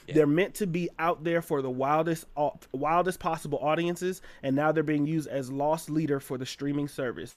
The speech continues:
Speaker 2: for the fledgling streaming service,
Speaker 1: Right.
Speaker 2: without any cons-, consultation. So, um, he's just saying
Speaker 1: Yeah.
Speaker 2: that basically, essentially, it's very, very messy, which, you know, Christopher Nolan
Speaker 1: Yeah.
Speaker 2: has put foot in his mouth a couple times, but this one I can understand
Speaker 1: Yeah.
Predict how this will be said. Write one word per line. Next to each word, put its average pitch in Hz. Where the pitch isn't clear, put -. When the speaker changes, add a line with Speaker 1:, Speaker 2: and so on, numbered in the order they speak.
Speaker 2:
for 131
the 120
fledgling 170
streaming 139
service, -
Speaker 1:
Right. 117
Speaker 2:
without 139
any 170
cons-, 160
consultation. 139
So, 131
um, 131
he's 170
just 156
saying 160
Speaker 1:
Yeah. 143
Speaker 2:
that 135
basically, 165
essentially, 147
it's 135
very, 151
very 131
messy, 135
which, 160
you 196
know, 170
Christopher 175
Nolan 165
Speaker 1:
Yeah. 147
Speaker 2:
has 131
put -
foot 165
in 147
his 131
mouth 131
a 110
couple 131
times, 127
but 127
this 180
one 156
I -
can 156
understand 131
Speaker 1:
Yeah. 135